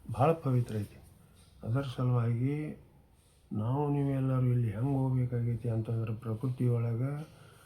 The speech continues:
ನಾಳೆ ನಮಗೇನು ಬೇಕು, ಅಧ್ಯಾತ್ಮದ ಚಿಂತನೆ ಬೇಕು ಅಥವಾ ದುಡಿಮೆ ಬೇಕು. ಇವತ್ತು ನಮಗೆ ಏನು ಬೇಕಾಗೈತ್ರಿ? ಜ್ಞಾನ ಬೇಕಾಗೈತಿ.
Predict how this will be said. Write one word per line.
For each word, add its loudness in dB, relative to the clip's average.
ನಾಳೆ 4
ನಮಗೇನು 2
ಬೇಕು, -2
ಅಧ್ಯಾತ್ಮದ 0
ಚಿಂತನೆ 2
ಬೇಕು 0
ಅಥವಾ -2
ದುಡಿಮೆ 4
ಬೇಕು. 0
ಇವತ್ತು 0
ನಮಗೆ 4
ಏನು 4
ಬೇಕಾಗೈತ್ರಿ? 0
ಜ್ಞಾನ 6
ಬೇಕಾಗೈತಿ. 0